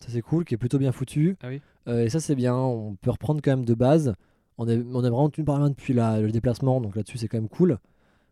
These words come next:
Speaker 1: Mais voilà, c'est p-, pourquoi, par contre, je déconseillerais aux néophytes, néophytes,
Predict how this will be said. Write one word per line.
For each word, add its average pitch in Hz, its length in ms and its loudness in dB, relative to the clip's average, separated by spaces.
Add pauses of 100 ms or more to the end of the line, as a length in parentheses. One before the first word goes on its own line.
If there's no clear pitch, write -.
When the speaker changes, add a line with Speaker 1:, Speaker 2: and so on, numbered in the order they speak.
(100)
Speaker 1:
Mais 127 80 -4
voilà, 135 180 2
c'est 107 960 -4 (100)
p-, - 80 -20 (100)
pourquoi, 160 440 -2
par - 160 -10
contre, 139 260 -6
je 107 120 -6
déconseillerais 120 640 -4
aux 110 80 0
néophytes, 120 480 0
néophytes, 113 480 0